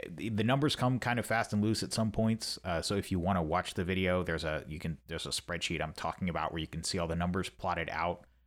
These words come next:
Um, but I try and narrate things fairly well. So if you, if you just wanna get the gist of it,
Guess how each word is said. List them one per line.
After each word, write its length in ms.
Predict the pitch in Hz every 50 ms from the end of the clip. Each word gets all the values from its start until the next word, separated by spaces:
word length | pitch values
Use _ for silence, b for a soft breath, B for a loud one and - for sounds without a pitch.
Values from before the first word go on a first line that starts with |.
| _ _
Um, 160 | - 82 80 78
but 120 | - 95
I 20 | 107
try 220 | 104 - 175 147
and 100 | 127 104
narrate 320 | 98 95 90 85 85 85 -
things 400 | 90 87 82 80 - - - - - _
fairly 360 | - - - 104 95 90 82 80
well. 300 | 80 85 85 80 76 76
So 320 | - - 82 80 82 80
if 160 | - 92 - -
you, 280 | 95 92 85 85 82 -
if 140 | - -
you 40 | 127
just 200 | 110 117 - -
wanna 120 | 101 92 90
get 180 | 85 87 -
the 60 | -
gist 360 | 92 87 98 101 92 - - 85
of 120 | 80 78
it, 140 | 80 76